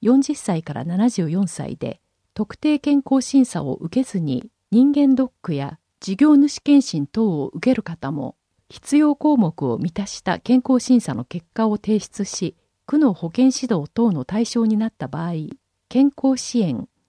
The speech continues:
特定保健指導、非肥満保健指導を無料で受けられる利用案内をお送りします。詳しくは、健康づくり課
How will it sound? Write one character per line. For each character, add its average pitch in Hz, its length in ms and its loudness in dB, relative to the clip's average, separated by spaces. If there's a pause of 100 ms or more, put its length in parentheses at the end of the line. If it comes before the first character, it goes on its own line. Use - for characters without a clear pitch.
(160)
特 - 200 -10
定 269 180 -2
保 240 160 -8
健 240 160 -4
指 - 180 -10
導、 131 360 -8
非 254 180 -2
肥 - 160 -8
満 208 160 -2
保 196 200 -6
健 - 160 -6
指 175 280 -10
導 - 200 -10 (320)
を - 200 -6 (260)
無 196 140 2
料 277 220 4
で 262 160 0
受 208 220 0
け - 20 4
ら 214 140 0
れ 208 120 -2
る 135 220 -6
利 196 140 0
用 269 200 2
案 277 160 2
内 143 220 -2
を 131 160 -6
お - 80 -4
送 165 180 -10
り 160 80 -4
し - 180 -12
ま 135 120 -6
す。 - 220 -20 (440)
詳 277 220 0
し - 140 -16
く - 120 -4
は、 147 200 -4 (160)
健 262 160 2
康 277 160 0 (120)
づ 254 80 -6
く 247 140 -4
り 226 120 -2
課 - 280 -8